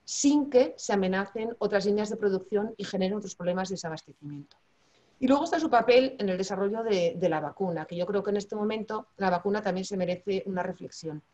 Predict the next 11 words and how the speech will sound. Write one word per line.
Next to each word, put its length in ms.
Si 300
en 500
marzo 560
del 260
dos 160
mil 180
veinte, 300
hace, 580
eh, 720
nueve 300
meses, 580